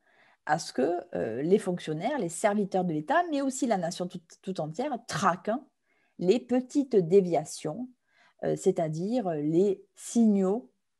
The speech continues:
de radicalisation ou les signes de dangerosité chez autrui. Quelques jours plus tard,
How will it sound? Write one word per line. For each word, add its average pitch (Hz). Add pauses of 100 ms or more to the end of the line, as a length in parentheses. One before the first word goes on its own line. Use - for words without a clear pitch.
de 185
radicalisation 175
ou 233
les 170
signes 226
de 175
dangerosité 165
chez -
autrui. 202 (1600)
Quelques 330
jours 247
plus 190
tard, 170